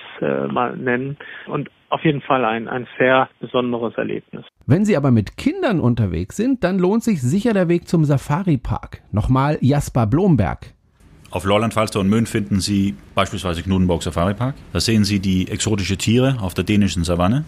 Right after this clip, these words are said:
Speaker 3: Die Tigern, die Affen, die Kamele, Nashörner und viel mehr. Und bald kommen auch die Elefanten dahin.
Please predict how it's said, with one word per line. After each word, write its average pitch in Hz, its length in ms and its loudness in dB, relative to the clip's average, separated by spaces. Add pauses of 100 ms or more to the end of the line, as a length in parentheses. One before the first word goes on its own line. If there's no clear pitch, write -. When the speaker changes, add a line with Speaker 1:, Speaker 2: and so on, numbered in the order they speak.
(180)
Speaker 3:
Die 95 80 -4
Tigern, 120 400 2
die 95 140 0
Affen, 139 480 0 (100)
die 90 80 -2
Kamele, 107 640 2 (280)
Nashörner 110 680 0 (260)
und 95 100 -6
viel 98 220 0
mehr. 107 240 2
Und 92 300 -2 (240)
bald 92 340 -2
kommen 107 240 0
auch 92 240 -2
die 95 160 -2
Elefanten 98 420 -2
dahin. 78 300 -2